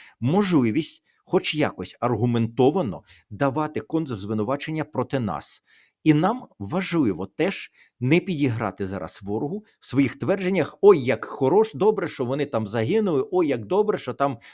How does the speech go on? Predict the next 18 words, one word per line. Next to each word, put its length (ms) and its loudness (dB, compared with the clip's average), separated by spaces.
лежать 440 0
якісь 300 -6
трупіки, 520 -4
горять 360 0
цивільні 380 -2
машини, 480 -2
горять 300 -4
квартири". 500 -2
Можемо 280 -6
з 60 -12
цього 240 -6
десь 280 -6
і 60 -10
втішатися, 600 -8
може, 220 -12
у 140 -10
глибині 380 -12
душі. 360 -12